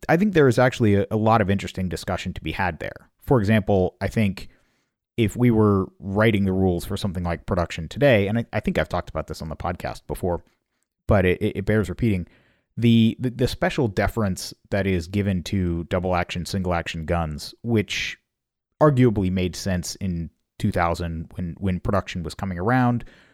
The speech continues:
when striker guns weren't quite as common as they were, and a lot of militaries, a lot of police departments were still issuing double single guns. That, that deference to double single as the, as the, the, the main sort of duty gun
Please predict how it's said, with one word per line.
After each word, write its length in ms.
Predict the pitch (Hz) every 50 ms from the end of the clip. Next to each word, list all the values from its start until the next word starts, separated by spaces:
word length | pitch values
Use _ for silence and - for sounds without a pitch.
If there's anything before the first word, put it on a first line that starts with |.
| _ _ _ _ -
when 400 | - 107 98 98 95 92 92 92 - _ _ _ _ _ _ _
striker 420 | - - - - 123 110 107 - 110
guns 300 | 101 104 98 98 92 90
weren't 260 | 90 98 101 - -
quite 220 | - 104 98 95
as 100 | 90 85
common 300 | - - 98 92 92 90
as 100 | 90 87
they 140 | 87 92 85
were, 360 | 82 90 90 90 87 85 87 -
and 300 | - 92 90 85 82 76 - _ _ _ _ _ _ _
a 60 | - 107
lot 180 | 98 90 85
of 60 | 82
militaries, 640 | 87 143 170 160 143 - - 143 131 127 123 117 101
a 40 | 104
lot 200 | 92 90 85 85
of 100 | 82 -
police 240 | - 120 120 104 -
departments 460 | - - - 107 104 - 98 92 -
were 80 | 90 87
still 260 | - - - 101 95 -
issuing 460 | 104 98 - - 107 95 90 87 82
double 200 | - 90 87 92
single 280 | 92 - 101 95 92 90
guns. 420 | 82 107 110 101 90 90 85 - _ _ _ _ _ _ _ _ _ _ _ _ _ _ _
That, 220 | - 110 113 - -
that 200 | 107 113 95 92
deference 460 | - 120 117 - 117 113 98 - -
to 340 | - - 110 107 98 95 92
double 240 | 87 107 104 104 98
single 320 | - - 113 101 95 92
as 240 | 69 90 101 92 85
the, 480 | 90 92 95 90 87 85 82 80 80 - _ _ _ _ _
as 280 | - 98 95 90 80 80
the, 340 | 90 87 82 80 80 80 - -
the, 100 | 87 87
the 140 | - 95
main 520 | 87 87 92 92 92 95 95 92 90 87 - -
sort 300 | - - - - 98 90
of 220 | 87 82 80 80 -
duty 260 | 107 104 92 95 87
gun 460 | 87 - 95 92 87 82 78 78 -